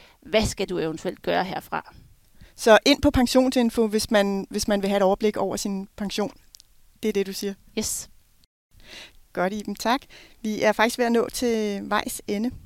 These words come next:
Speaker 2: så vi håber, at, øh, vores lyttere er blevet lidt klogere på, hvorfor det er så vigtigt at, at få styr på pensionen. Men inden vi slutter, har du et endeligt råd,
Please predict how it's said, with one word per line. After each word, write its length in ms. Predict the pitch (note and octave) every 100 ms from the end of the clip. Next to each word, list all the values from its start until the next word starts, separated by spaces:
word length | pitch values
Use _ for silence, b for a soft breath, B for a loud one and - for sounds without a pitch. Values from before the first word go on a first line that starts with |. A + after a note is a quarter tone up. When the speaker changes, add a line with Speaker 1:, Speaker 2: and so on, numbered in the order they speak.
| - _
Speaker 2:
så 80 | G#3+
vi 100 | G3
håber, 320 | G#3 A#3 C#4
at, 460 | B3+ A3+ G3+ G3 G3+
øh, 200 | G3 F#3
vores 240 | F#3 -
lyttere 380 | A3 B3 B3+ -
er 60 |
blevet 420 | G#3+ G3+ G3 F#3 F#3
lidt 180 | C4+
klogere 280 | - G#3+ G#3+
på, 280 | - G#3 - _ _ _ _ -
hvorfor 280 | G3+ F#3+ G#3
det 100 | G3
er 40 |
så 120 | G#3
vigtigt 360 | G#3+ G#3 - A#3+
at, 340 | G#3+ G3+ G3 -
at 80 | -
få 80 | A3+
styr 280 | - A3 -
på 100 | A3+
pensionen. 840 | - G#3 - G3+ - A3 A3+ A3+ b b b b b b b b b -
Men 260 | A3 A3 -
inden 180 | B3
vi 60 | C4+
slutter, 560 | - B3+ B3 C4+ C4 B3 - -
har 260 | - - B3+
du 320 | C4 A#3+ A#3
et 420 | A3+ G#3+ - - - _ _ - _ _ _ _ -
endeligt 300 | G3+ A3 A3
råd, 120 | F3+